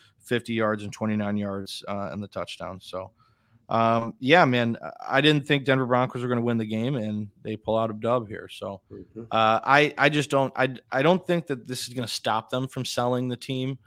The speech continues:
Speaker 1: or selling players, selling assets on the team. But, um,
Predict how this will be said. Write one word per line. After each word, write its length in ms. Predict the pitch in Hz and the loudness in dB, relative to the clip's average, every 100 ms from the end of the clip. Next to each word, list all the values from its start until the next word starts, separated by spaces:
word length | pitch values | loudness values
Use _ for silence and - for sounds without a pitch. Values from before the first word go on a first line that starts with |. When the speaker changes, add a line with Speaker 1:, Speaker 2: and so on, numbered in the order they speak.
| _ _ | _ _
Speaker 1:
or 120 | 110 113 | -10 -4
selling 360 | - 120 117 | 0 2 0
players, 440 | - 117 120 123 120 | -2 0 2 0 -2
selling 340 | - 117 120 | -2 -2 -2
assets 460 | 117 117 - 117 - | -4 -4 -4 -4 -4
on 140 | 117 | -4
the 60 | 110 | -4
team. 300 | - 117 120 | -6 -4 -4
But, 300 | 107 107 - _ _ _ _ _ | -4 -6 -8 _ _ _ _ _
um, 440 | 107 104 101 101 | -4 -2 -4 -8